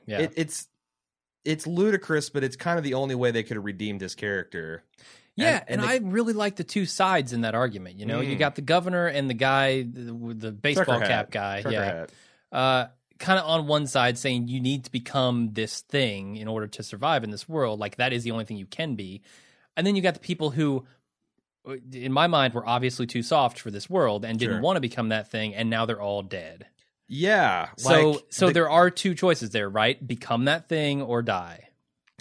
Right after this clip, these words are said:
Speaker 2: It, it's kind of in the Dale zone where it kind of gives the right, these righteous, fairly righteous characters a, I guess, a, a good death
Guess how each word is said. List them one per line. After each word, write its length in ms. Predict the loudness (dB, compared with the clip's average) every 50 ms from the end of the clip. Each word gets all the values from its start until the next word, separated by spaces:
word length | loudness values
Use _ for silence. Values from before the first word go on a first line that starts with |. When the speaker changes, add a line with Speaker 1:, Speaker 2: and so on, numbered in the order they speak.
| _
Speaker 2:
It, 180 | _ -4 -4 -2 -4
it's 140 | -8 -6 -2
kind 240 | 0 0 2 2
of 100 | 2 0
in 120 | 0 -2 -2
the 60 | -6
Dale 400 | -4 -2 -2 0 0 0 0 -2
zone 520 | -4 -6 -6 -6 -6 -8 -8 -10 -10 -8
where 500 | -4 -2 0 0 0 0 -2 -4 -6 -8 -12 _ _ _ _ _ _ _ _ _
it 160 | -8 -6 -6 -4
kind 240 | -2 -2 -2 0 -2
of 280 | -2 -4 -4 -10 -14 -8
gives 360 | -6 -4 -4 -4 -4 -8 -8
the 140 | -8 -8 -6
right, 320 | -2 -2 -2 -2 -2 -4 -6
these 280 | -6 -4 -4 -6 -6 -4
righteous, 540 | -2 0 0 0 -2 -4 -8 -8 -10 -12 _ _
fairly 380 | -10 -4 -4 -2 -2 -2 -4 -2
righteous 340 | 0 0 -2 -2 -4 -10 -8
characters 760 | -6 -4 -2 -2 -4 -4 -4 -6 -4 -4 -4 -4 -6 -8 -6
a, 540 | -4 -4 -2 -2 -2 -2 -2 -4 -4 -6 -10 -16 _ _ _
I 140 | -14 -14 -12
guess, 280 | -8 -8 -8 -6 -6 -8
a, 200 | -8 -8 -8 -10 -12 -12
a 180 | -12 -12 -12 -14 _ _ _ _ _
good 280 | -4 -4 -4 -4 -4 -4
death 340 | -4 -4 -4 -4 -6 -8